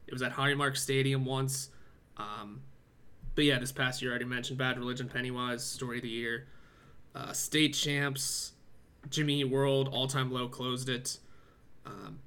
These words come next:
that was just this year. So much fun to go to every year. He, in the past, he had Blink on the bill,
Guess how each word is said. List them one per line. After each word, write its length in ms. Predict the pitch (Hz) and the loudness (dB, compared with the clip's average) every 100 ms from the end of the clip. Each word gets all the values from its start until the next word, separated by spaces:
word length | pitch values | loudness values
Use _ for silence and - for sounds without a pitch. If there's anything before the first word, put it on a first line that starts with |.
| - - | -4 4
that 160 | 160 | 6
was 80 | 165 | 6
just 160 | 151 143 | 2 2
this 180 | 139 | 2
year. 220 | 160 156 - | 4 2 2
So 320 | - 151 156 | 0 2 4
much 240 | 156 - | 4 0
fun 260 | - 135 135 | 0 2 2
to 140 | 135 | 2
go 180 | 131 127 | 0 0
to 240 | 127 135 | 0 0
every 220 | 127 123 120 | 0 0 0
year. 420 | 120 120 127 - - - - - - - | 0 0 -2 -8 -18 -20 -20 -20 -20 -2
He, 140 | 170 | 4
in 160 | 185 247 | 8 8
the 80 | |
past, 420 | - - 156 233 208 | 8 4 6 6 4
he 100 | 147 | 2
had 320 | 151 190 156 | 6 6 6
Blink 280 | 160 180 180 | 4 4 4
on 140 | 180 | 4
the 60 | 170 | 4
bill, 420 | 151 175 190 | 4 4 4